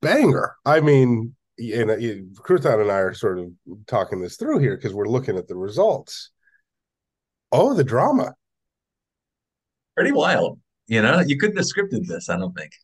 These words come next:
Speaker 2: Couldn't have scripted it any better.
Speaker 1: No, y-, y-, <laughs> you couldn't. And,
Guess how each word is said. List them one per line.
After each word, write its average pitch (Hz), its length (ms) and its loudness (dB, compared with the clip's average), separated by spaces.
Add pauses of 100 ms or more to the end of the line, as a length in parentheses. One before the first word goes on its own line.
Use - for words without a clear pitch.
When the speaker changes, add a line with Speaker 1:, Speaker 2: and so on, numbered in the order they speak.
(240)
Speaker 2:
Couldn't 175 140 0
have 180 140 2
scripted 139 300 -2
it 123 80 2
any 113 140 0
better. 87 280 -4 (680)
Speaker 1:
No, 190 640 0
y-, 127 180 -10 (280)
y-, 127 80 2 (240)
<laughs> 147 200 -4
you 131 160 -6
couldn't. 147 500 0
And, 139 340 0